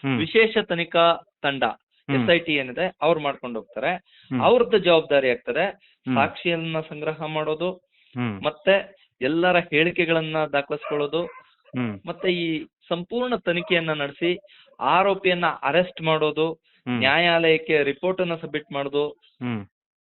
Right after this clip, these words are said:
Speaker 2: ಶಿಕ್ಷೆ ಆಗೋ ತನಕ ನ್ಯಾಯಾಲಯಕ್ಕೆ, ಆ, ಆ, ಹಾಜರಾಗೋದು,
Speaker 1: ಹ್ಮ್.
Speaker 2: ಇವೆಲ್ಲ ಕೆಲ್ಸವನ್ನು ಸಹ ಎಸ್ ಐ ಟಿ ಮಾಡ್ಬೇಕಾಗುತ್ತೆ.
Speaker 1: ಓಕೆ. ಸರ್, ಈಗ ನನ್ನ ಇರೋ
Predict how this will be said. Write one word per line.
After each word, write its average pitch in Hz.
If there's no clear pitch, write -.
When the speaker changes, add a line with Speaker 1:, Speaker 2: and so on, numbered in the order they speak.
Speaker 2:
ಶಿಕ್ಷೆ 233
ಆಗೋ 202
ತನಕ 185
ನ್ಯಾಯಾಲಯಕ್ಕೆ, 175
ಆ, 156
ಆ, 135
ಹಾಜರಾಗೋದು, 147
Speaker 1:
ಹ್ಮ್. -
Speaker 2:
ಇವೆಲ್ಲ 208
ಕೆಲ್ಸವನ್ನು 185
ಸಹ 160
ಎಸ್ 160
ಐ 165
ಟಿ 160
ಮಾಡ್ಬೇಕಾಗುತ್ತೆ. 107
Speaker 1:
ಓಕೆ. 139
ಸರ್, 226
ಈಗ 214
ನನ್ನ 208
ಇರೋ 175